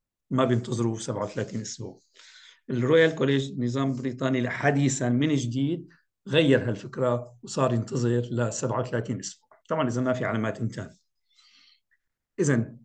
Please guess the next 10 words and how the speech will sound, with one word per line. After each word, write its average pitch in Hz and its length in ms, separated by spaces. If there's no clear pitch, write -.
الأمريكان 156 680
أربعة 151 220
وثلاثين 156 360
أسبوع، 123 300
بعد 151 260
هيك 170 300
ولادة 110 520
على 92 120
طول. 95 340
الإنجليز 175 720